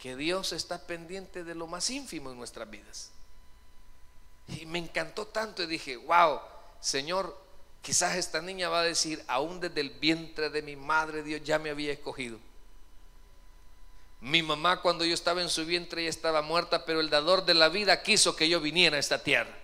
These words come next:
No sé qué va a ser de Dios esa niña, pero para que la haya dejado. Estaba viviendo otra, otro, otro video en las redes sociales donde de repente un hombre está en un río,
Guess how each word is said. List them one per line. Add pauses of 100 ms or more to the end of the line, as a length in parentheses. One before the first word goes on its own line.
(1300)
No
sé
qué
va
a
ser
de
Dios
esa
niña,
pero (280)
para
que
la
haya
dejado. (920)
Estaba
viviendo
otra,
otro, (200)
otro
video
en
las
redes
sociales
donde
de
repente
un
hombre
está
en
un
río,